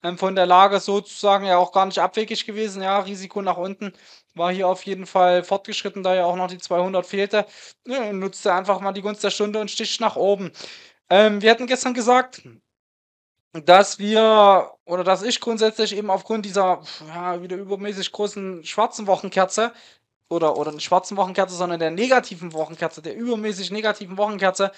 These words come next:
davon ausgehen würde, dass das eben wieder nicht nachhaltig wird, ne? Wir erinnern uns, das haben wir hier unten eben auch gesagt nach der Tageskerze.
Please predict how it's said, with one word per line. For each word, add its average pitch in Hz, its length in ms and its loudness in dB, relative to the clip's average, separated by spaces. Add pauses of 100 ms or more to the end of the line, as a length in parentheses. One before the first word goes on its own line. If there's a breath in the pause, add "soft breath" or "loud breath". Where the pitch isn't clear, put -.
(280 loud breath)
davon 185 280 -4
ausgehen 202 400 2
würde, 202 240 2 (420 soft breath)
dass 180 220 -2
das 190 120 -8
eben 196 360 -10
wieder 233 340 -2
nicht 202 260 -2
nachhaltig 180 600 2
wird, 196 200 -4
ne? 214 140 -8
Wir 185 160 -6
erinnern 208 380 -6
uns, 220 180 -8
das 185 200 -6
haben 196 240 0
wir 196 100 -8
hier 190 140 -6
unten 202 260 -8
eben 190 180 -10
auch 202 200 0
gesagt 202 280 -4
nach 196 140 -4
der 190 120 -8
Tageskerze. 190 680 -4